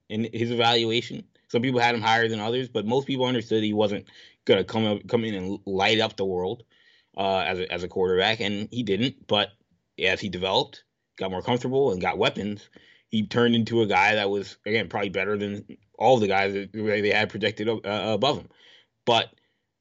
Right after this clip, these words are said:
the, the, I mean, the difference, while you, again, like you said, Zach Wilson,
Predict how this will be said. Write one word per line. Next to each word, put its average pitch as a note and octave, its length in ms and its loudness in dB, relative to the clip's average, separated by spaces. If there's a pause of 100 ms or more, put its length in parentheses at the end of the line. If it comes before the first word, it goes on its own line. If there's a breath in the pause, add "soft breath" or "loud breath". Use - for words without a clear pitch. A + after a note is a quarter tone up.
(760)
the, A#2+ 440 -2
the, A2 340 -4
I A2+ 40 -2
mean, A#2 140 0
the G#2 80 0
difference, B2 540 0
while A2 500 0
you, A#2 260 -6
again, A#2 340 0
like F#2 120 -8
you G2+ 60 -8
said, G2 180 -4
Zach G2 200 -4
Wilson, F#2+ 380 -6